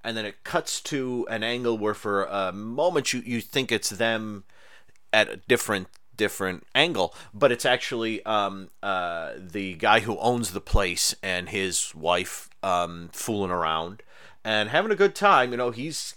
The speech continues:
totally goofy. She's gorgeous. He's totally goofy looking, you know, and, um,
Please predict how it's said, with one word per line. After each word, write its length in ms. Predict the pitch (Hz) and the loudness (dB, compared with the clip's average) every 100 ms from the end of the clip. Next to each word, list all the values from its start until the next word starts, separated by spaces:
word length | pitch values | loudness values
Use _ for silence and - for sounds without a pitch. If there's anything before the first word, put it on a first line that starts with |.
| - | -14
totally 400 | - 147 151 156 | -4 -2 0 -4
goofy. 400 | 127 156 151 117 | -2 -2 -2 -4
She's 220 | 104 143 143 | -6 -6 -2
gorgeous. 480 | 139 151 117 107 | 0 2 0 -6
He's 240 | - 120 - | -4 -6 -4
totally 320 | 135 127 131 | -2 -2 -2
goofy 340 | 117 147 123 | -4 -4 -4
looking, 360 | 90 85 90 90 - - - - | -4 -4 -6 -12 -18 -20 -20 -10
you 100 | 101 | -4
know, 240 | 98 98 98 | 0 2 2
and, 500 | 101 101 98 98 92 | 0 -2 -2 -4 -2
um, 280 | 95 92 | 0 0